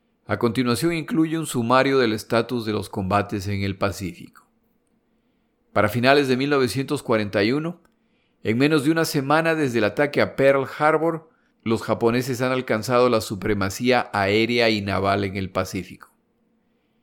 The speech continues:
En menos de un mes desde los ataques de Pearl Harbor,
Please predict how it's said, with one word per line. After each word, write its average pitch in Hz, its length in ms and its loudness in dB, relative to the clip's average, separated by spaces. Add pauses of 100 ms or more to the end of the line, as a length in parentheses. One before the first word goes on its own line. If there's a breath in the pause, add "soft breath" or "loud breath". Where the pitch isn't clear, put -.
(680)
En 98 200 -6
menos 123 340 0
de 98 180 2
un 135 260 -2
mes 143 320 -2
desde 95 260 -4
los 92 200 -6
ataques 117 480 -2
de 95 120 -2
Pearl 117 340 0
Harbor, 143 480 0